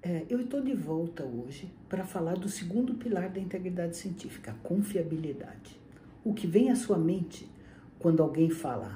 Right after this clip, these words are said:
"Ah, aquele pesquisador é da Universidade de Harvard ou de Oxford", ou ainda, "Ele acaba de publicar na Nature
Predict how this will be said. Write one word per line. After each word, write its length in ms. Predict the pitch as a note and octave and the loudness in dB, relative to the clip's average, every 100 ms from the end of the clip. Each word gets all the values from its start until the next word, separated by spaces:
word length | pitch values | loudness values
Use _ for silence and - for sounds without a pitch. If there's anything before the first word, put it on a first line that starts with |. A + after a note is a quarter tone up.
| A2 | -8
"Ah, 680 | C#3+ F#3 F#3 D#3+ C3 A2+ - | -6 -4 -4 -4 -6 -10 -12
aquele 420 | - - C#3 F#3 | -14 -8 -4 -4
pesquisador 1000 | - A#2+ - - A#2+ G2 G#2 B2 G3 F3+ - | -4 -8 -8 -10 -10 -10 -8 0 0 0 -4
é 100 | - | -10
da 140 | C#3+ F3+ | -6 0
Universidade 840 | G3+ D#3+ C#3+ - C#3+ A2+ D3+ G3+ | 2 2 -2 -6 -8 -6 -4 -2
de 120 | G#3+ | -2
Harvard 520 | E3+ C3+ E3 D3+ A#2+ | -2 -4 -6 -6 -8
ou 120 | C3+ | -6
de 120 | F3 G#3 | -2 -2
Oxford", 520 | - - - - - - - - - | -2 -8 -14 -16 -16 -20 -20 -14 -2
ou 120 | A3 | 2
ainda, 340 | F3+ G3 G#3 C#3 | 4 6 6 4
"Ele 240 | F3+ F3+ | 0 -2
acaba 400 | E3+ A3 A3+ G#3+ | -2 -2 0 0
de 100 | - | 0
publicar 500 | - F3+ E3 - F#3+ | -6 -4 -4 -4 0
na 140 | G3+ | 2
Nature 480 | D#3+ D#3 E3 - - | 2 0 -4 -8 -14